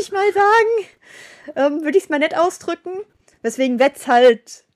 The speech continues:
ein sehr gutes Tool ist. Ähm, und das fällt dir dann halt weg. Und dann musst du dich halt anstrengen, den noch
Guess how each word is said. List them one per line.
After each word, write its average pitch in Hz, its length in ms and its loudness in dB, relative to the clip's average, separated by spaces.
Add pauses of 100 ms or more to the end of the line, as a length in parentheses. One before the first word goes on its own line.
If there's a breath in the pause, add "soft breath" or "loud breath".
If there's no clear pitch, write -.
(300)
ein 220 100 -6
sehr 214 260 0
gutes 196 300 -8
Tool 247 300 -4
ist. 226 340 -4 (540 soft breath)
Ähm, 214 220 -2
und 233 140 -2
das - 300 -6
fällt 359 300 2
dir 381 100 6
dann 285 200 0
halt 247 180 0
weg. - 400 -4
Und 202 160 -8
dann 240 160 -2
musst 262 240 -2
du 226 40 -14
dich 233 160 -6
halt 214 140 0
anstrengen, 156 640 -8
den 170 320 -6
noch - 340 -16